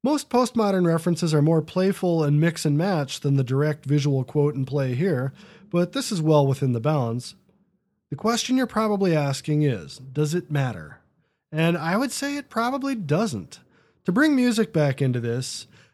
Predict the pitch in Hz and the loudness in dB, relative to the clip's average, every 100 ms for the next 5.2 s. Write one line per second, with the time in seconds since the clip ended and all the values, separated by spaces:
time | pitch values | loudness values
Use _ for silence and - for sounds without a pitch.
0 | _ 240 269 320 302 247 180 170 170 160 | _ -4 0 0 2 4 6 6 4 2
1 | 160 160 151 - 175 175 147 143 143 160 | 2 4 2 2 4 4 6 4 4 4
2 | 208 185 151 147 139 131 - - 170 170 | 4 4 4 2 0 -4 -6 -2 2 2
3 | 170 160 147 139 147 151 - 147 135 139 | 2 2 2 2 2 0 -4 -4 0 2
4 | 143 139 185 160 120 127 110 107 - 117 | 2 0 0 0 -2 -4 -6 -6 -8 -10
5 | 107 98 | -10 -10